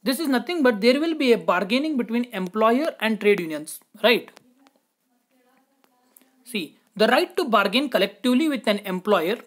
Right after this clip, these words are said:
promotes the independence of workers to influence the establishment in case of mismanagement, to work with dignity and liberty. That means if at all in any organization there is mismanagement that is going on, and due to this management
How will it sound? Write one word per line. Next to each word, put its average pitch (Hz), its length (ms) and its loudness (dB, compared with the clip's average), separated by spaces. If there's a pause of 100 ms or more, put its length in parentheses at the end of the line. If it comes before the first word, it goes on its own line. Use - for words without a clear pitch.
(360)
promotes 277 460 2
the 254 120 -2
independence 233 760 0
of 202 160 0
workers 165 420 -2 (540)
to 240 160 -2
influence 359 640 -2 (460)
the 208 120 2
establishment 262 720 -2
in 208 140 0
case 247 300 2
of 220 180 0
mismanagement, 214 760 0 (680)
to 226 80 0
work 277 280 4
with 214 240 -2
dignity 220 400 2
and 285 200 0
liberty. 180 360 -2 (640)
That 190 160 -4
means 214 260 0
if 214 120 -2
at 202 100 0
all 294 100 4
in 277 120 0
any 226 180 2
organization 214 540 -2
there 208 140 2
is 208 220 -4
mismanagement 240 640 0
that 208 100 -4
is 190 80 -4
going 175 280 -4
on, 208 160 -4 (360)
and 190 160 -2
due 285 140 0
to 320 80 -6
this 269 200 -4
management 208 460 -2